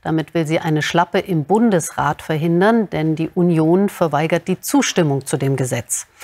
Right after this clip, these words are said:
So soll es einige Verschärfungen geben, zum Beispiel bei der Übernahme der Heizkosten und bei der Karenzzeit.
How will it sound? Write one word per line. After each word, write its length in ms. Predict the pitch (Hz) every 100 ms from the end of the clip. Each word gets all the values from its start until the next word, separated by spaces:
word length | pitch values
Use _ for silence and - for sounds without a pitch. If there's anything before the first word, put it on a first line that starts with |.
| - - -
So 120 | 190
soll 240 | 254 214
es 180 | 269 262 -
einige 360 | 208 247 269 233
Verschärfungen 920 | - 180 - 185 247 - 269 269 269
geben, 420 | 240 254 277 302
zum 200 | - 233
Beispiel 440 | 202 208 - 220 214
bei 180 | 170
der 140 | 175 175
Übernahme 540 | 190 180 170 165 170
der 280 | 156 147 -
Heizkosten 760 | 170 - - - 226 - 247 -
und 180 | 185 180
bei 140 | 160
der 120 | 160 160
Karenzzeit. 800 | - 202 147 135 - - 120